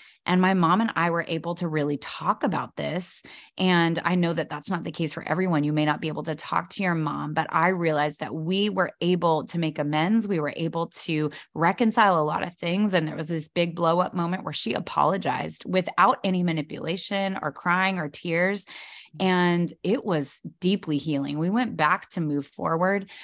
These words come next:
And I feel like now I can recognize codependency, all these different things that I know that I'm doing wrong in a relationship. I'm like, "Oh, seize that, stop that." And, but that's why we started with the woman wound, because I feel like if we do not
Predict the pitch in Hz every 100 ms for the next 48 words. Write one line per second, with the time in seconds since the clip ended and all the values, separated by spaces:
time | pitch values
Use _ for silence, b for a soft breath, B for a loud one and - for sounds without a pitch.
0 | B B B - 196 190 185 - 202 180
1 | 180 170 170 170 165 156 156 - 175 175
2 | 165 156 156 170 170 156 151 - 170 147
3 | 151 214 226 - 220 - 220 277 226 240
4 | 233 214 208 196 185 170 180 185 175 165
5 | - 156 170 190 175 170 175 160 156 170
6 | 190 190 190 190 208 208 202 185 170 -
7 | 226 - - - - - 220 226 262 254
8 | - - - - - 196 185 185 - -
9 | 175 165 156 156 B B - - - 240
10 | 320 339 - 202 190 180 180 180 165 165
11 | 185 180 156 147 160 190 185 175 - 185
12 | 180 180 - B B - 156 190 220 247
13 | 233 208 175 165 165 165